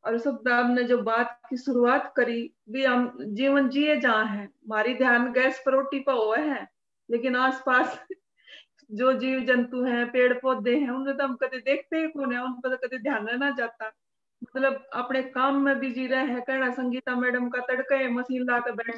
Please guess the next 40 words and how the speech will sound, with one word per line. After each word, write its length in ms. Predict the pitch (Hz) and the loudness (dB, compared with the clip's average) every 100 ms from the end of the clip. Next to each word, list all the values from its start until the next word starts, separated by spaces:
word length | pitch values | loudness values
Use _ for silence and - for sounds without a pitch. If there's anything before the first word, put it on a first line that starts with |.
| 202 | -2
जा 80 | 269 | -2
है 300 | 277 247 285 _ _ _ _ - | -2 -6 -8 _ _ _ _ -6
और 300 | 220 220 - - | -6 -6 -12 -18
बराबर 520 | 220 196 233 262 240 | -14 -6 0 0 0
में 160 | 262 262 | 0 -2
क्या 220 | 262 269 | -2 2
हो 120 | 262 233 | 4 2
रहा 140 | 226 | 0
है, 360 | 233 233 240 240 | 0 -2 -2 -4
कुत्ता 300 | 254 - 247 | -8 -8 -8
बिल्ली 240 | 240 247 247 | -4 -4 -4
भूखा 380 | 214 202 - 247 | -6 -8 -4 -2
है, 320 | 254 233 233 | -2 -2 -4
गाय 240 | 226 247 247 | -2 -2 -2
बाहर 260 | 240 208 | -2 -2
से 100 | 214 | -2
भूखी 360 | 226 233 - 233 | -6 -8 -10 -8
जा 200 | 220 247 | -4 -4
रही 180 | 233 226 | -4 -4
है, 160 | 233 | -4
वो 160 | 240 254 | -6 -8
कुछ 560 | - - 311 - - 247 | -14 -8 -8 -10 -14 -8
ज्ञान 380 | 208 262 254 | 0 2 2
नहीं 120 | 226 214 | 0 -2
है, 60 | |
हमने 280 | 208 196 196 | -4 -8 -8
अपनी 420 | 226 226 233 240 - _ _ - | -10 -6 -6 -6 -12 _ _ -8
धुन 260 | 214 226 226 | -4 -2 0
में 100 | 254 | 0
लागे 320 | 240 208 208 | 0 -2 -2
रहे 140 | 220 | -2
हैं। 240 | 262 214 - _ _ _ _ | -4 -6 -14 _ _ _ _
तो 100 | 277 | -6
मतलब 400 | 285 285 311 311 - _ _ _ _ | -4 -2 -2 -2 -8 _ _ _ _
ये 180 | 233 269 | -8 -6
काम 280 | 311 311 311 | -2 0 0
तो 120 | 311 | -2
करने 380 | 311 311 339 339 | 0 0 2 0
ही 80 | 285 | -2
है, 140 | 220 | -4